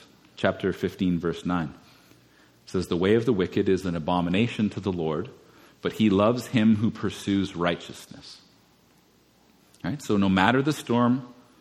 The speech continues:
the pursuit of righteousness, it's pleasing to God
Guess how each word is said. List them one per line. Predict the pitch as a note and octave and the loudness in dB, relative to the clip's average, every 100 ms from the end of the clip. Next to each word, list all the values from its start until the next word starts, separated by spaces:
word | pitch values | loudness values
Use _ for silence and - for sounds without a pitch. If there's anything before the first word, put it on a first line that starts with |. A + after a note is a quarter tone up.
| _ _ _ _ _ _ _ _ _ - | _ _ _ _ _ _ _ _ _ -8
the | |
pursuit | A2+ G#2+ F#2 - C3 | -4 -4 -2 2 4
of | C#3+ G#2+ | 4 2
righteousness, | A2 A#2+ A#2+ F#2 - - - | 2 2 -2 -12 -10 -12 -10
it's | - - | -12 -12
pleasing | - A#2+ C3+ C#3+ C3 C3+ B2+ | -2 2 4 4 4 4 2
to | B2 | -2
God | F#2 G#2 G#2+ F2 E2 | -2 0 2 2 0